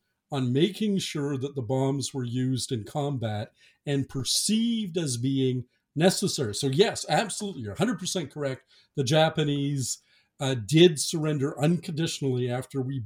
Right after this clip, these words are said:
beat them with atomic weapons. But in the end, nonetheless, that unconditional surrender amounted to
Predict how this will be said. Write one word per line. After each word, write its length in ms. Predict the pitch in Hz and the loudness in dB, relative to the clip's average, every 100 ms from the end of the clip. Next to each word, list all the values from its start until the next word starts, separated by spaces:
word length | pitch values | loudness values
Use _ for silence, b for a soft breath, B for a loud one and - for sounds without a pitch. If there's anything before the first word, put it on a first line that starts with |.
| 95 | -2
beat 260 | 151 170 | -2 0
them 200 | 165 143 | 0 -2
with 160 | 143 139 | -2 -4
atomic 520 | 123 - 139 135 123 | -4 -2 0 0 0
weapons. 640 | 135 135 - 90 - - - _ b b b | 0 -2 -4 -12 -12 -16 -16 _ b b b
But 400 | 117 147 151 139 - - | -2 4 4 4 -6 0
in 180 | 175 160 | 2 2
the 300 | 135 196 233 | 2 4 4
end, 360 | 113 104 123 180 | 4 0 -2 -2
nonetheless, 800 | 143 135 120 110 143 135 104 - | 0 2 2 2 2 2 2 -6
that 200 | 135 123 | -4 -4
unconditional 720 | 160 151 135 139 135 - 131 117 | -4 -4 -4 -4 -4 -2 -4 -2
surrender 560 | - 127 135 120 120 | -2 2 2 2 0
amounted 640 | 101 113 156 175 - 123 98 | 0 4 6 4 2 -4 -4
to 380 | 113 101 92 | -8 -8 -10